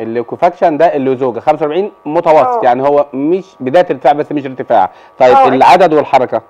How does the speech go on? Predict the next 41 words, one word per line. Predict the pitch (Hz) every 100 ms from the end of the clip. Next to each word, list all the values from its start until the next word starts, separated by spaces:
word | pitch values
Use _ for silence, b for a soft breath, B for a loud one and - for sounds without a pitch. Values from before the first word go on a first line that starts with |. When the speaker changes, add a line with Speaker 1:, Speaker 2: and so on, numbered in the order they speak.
| _
Speaker 2:
العدد | 262 269 320 359
أربعين | 269 262 285 320
مليون | 320 330 349 359
في | -
الملي. | 262 294 330 523 - -
Speaker 1:
جميل، | 113 120 156
والحركة | 131 120 147 147
أول | 139 127
ساعة؟ | 143 131 139 - _ _ _ -
Speaker 2:
آه، | 262 247 240 240 - _ _ _ -
أول | 285 311 311 -
ساعة | 311 339
خمسة | 311 311 302
وخمسين | 285 269 302 302
في | 285
المية. | 277 294 392 120
Speaker 1:
وبعدين | 117 131
خمسة | 139 139 135 131
وأربعين، | 120 120 160
خمسة | - 139 143
وتلاتين؟ | 135 127 165
Speaker 2:
وبعدين، | 156 247 269 - -
آه، | 262 247
بالظبط. | 233 233 120
Speaker 1:
تمام | 127 123
كده، | 131 120
معقول. | 123 120 269
Speaker 2:
والأبنورمال | 277 294 339 370 349 349 -
خمسة | 311 294
وعشرين. | 254 - 240 233
Speaker 1:
معقول، | 117 117 113 120
كل | - 147
ده | 135
معقول. | 131 110 87 90 82 b b b
آه، | - -
عملت | 240 330
Speaker 2:
forward | 349 349 302
progressive | 277 277 311 330 320 294
عشرة | 294 311
في | 262
المية. | 247 220 214